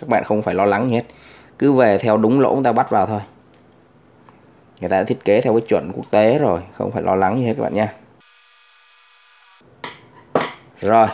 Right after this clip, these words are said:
ok, bây giờ mình sẽ tiến hành là mình cắm vào lại bạn nha. Thì các bạn cứ đẩy thẳng vô thôi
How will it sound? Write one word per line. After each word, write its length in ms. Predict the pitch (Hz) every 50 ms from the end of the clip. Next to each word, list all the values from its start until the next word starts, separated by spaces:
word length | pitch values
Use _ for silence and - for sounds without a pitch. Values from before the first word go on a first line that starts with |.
| - - - -
ok, 260 | 120 117 110 - - 127 131 127 117 - - - -
bây 180 | 113 113 117
giờ 260 | 113 120 113 104 104 101
mình 180 | 101 98 92
sẽ 220 | - - - - 110
tiến 120 | 120 131
hành 140 | 139 113 104
là 80 | 101
mình 160 | 98 98 92 90
cắm 340 | - - 104 98 113 151
vào 100 | 143 117
lại 200 | 107 101 - -
bạn 120 | 95 - 92
nha. 160 | 113 117 117 - -
Thì 60 | -
các 100 | - 110
bạn 120 | 110 - -
cứ 60 | - -
đẩy 160 | 85 80 -
thẳng 220 | - - 78 76 92
vô 100 | 101 101
thôi 120 | 110 107